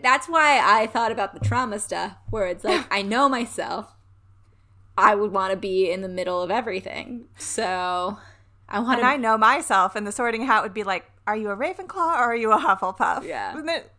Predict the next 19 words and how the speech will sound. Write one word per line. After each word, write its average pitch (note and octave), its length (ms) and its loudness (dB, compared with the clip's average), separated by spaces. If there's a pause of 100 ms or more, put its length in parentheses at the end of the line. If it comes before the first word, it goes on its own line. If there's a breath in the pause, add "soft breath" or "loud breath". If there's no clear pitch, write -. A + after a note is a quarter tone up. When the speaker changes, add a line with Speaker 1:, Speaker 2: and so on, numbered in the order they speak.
(140)
Speaker 2:
Gryffindor F4 460 2
wouldn't A3+ 180 -2
be G#3 100 -2
on F#3 120 0
the F#3+ 80 -4
table. - 440 -6 (320 loud breath)
Speaker 1:
Yeah. F3+ 500 0 (100)
For C#4+ 200 0
me, D4+ 380 2
I A3 140 0
think A#3+ 240 -4
it A3+ 60 0
would G#3+ 280 -2
be, G3+ 420 0
"Are F#3 160 2
you G#3 240 2
a G3 60 0
Gryffindor?" G#3 460 -6
Yes. - 460 -6